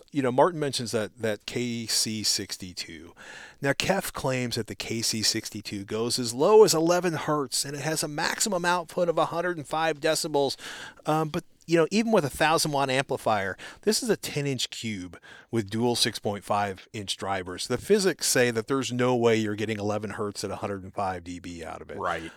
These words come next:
Speaker 1: I'd be shocked if it had a hundred and five hertz at th-, I'd be delighted. I, I don't know if I'd be shocked if it had a hundred and five hertz, uh, excuse me, a hundred and five D B at thirty hertz.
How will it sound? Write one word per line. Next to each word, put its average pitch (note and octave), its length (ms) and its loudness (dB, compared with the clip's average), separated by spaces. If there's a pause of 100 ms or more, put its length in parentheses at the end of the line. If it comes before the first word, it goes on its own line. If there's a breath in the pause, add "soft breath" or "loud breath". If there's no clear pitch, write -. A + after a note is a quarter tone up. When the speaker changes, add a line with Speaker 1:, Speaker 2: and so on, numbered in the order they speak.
Speaker 1:
I'd D3+ 240 4
be D#3+ 160 -2
shocked B2+ 480 4
if A#2+ 140 -2
it A#2+ 120 0
had A2+ 380 4
a A2 160 -6
hundred A#2+ 240 0
and G#2+ 100 -10
five A2 260 0
hertz G#2 340 -4
at G2+ 120 -6
th-, - 300 -12
I'd A2+ 220 4
be G2+ 120 -10
delighted. E2 560 -8 (200)
I, F2 220 -6
I E2+ 80 -8
don't F2 100 -12
know E2 60 -10
if D#2 100 -8
I'd F2 100 -6
be E2 120 -14
shocked F2 420 -2
if G2+ 80 -12
it F#2+ 80 -8
had G#2 160 -2
a F2+ 60 -6
hundred G#2+ 260 -4
and F#2 100 -14
five F2+ 300 -6
hertz, - 420 -6 (640 loud breath)
uh, G2+ 140 -6
excuse A#2+ 200 -2
me, G2+ 60 0
a G2 60 -2
hundred A2+ 240 0
and G2 100 -14
five F#2+ 240 0
D F#2 160 -10
B F2 220 -12
at F#2 100 -12
thirty D#3+ 340 -2
hertz. - 380 -8